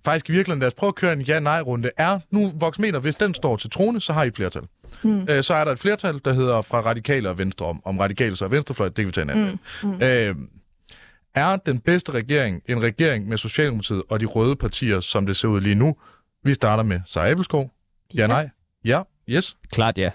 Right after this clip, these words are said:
Speaker 1: Sara Berntsen.
Speaker 2: Det bedste er en enpartisregering.
Speaker 1: Det, okay, men med hvem som parlamentarisk grundlag? Kom nu, du kender godt spørgsmålet.
Speaker 2: Ja.
Speaker 1: Okay.
Speaker 2: Ja.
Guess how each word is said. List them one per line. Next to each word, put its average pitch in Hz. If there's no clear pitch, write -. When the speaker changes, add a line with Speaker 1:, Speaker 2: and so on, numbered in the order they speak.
Speaker 1:
Sara 87
Berntsen. 131
Speaker 2:
Det 220
bedste 208
er 202
en 202
enpartisregering. 247
Speaker 1:
Det, 135
okay, 180
men 131
med 151
hvem 170
som 120
parlamentarisk 113
grundlag? 127
Kom 110
nu, 110
du 98
kender 120
godt 101
spørgsmålet. 92
Speaker 2:
Ja. 98
Speaker 1:
Okay. 202
Speaker 2:
Ja. 110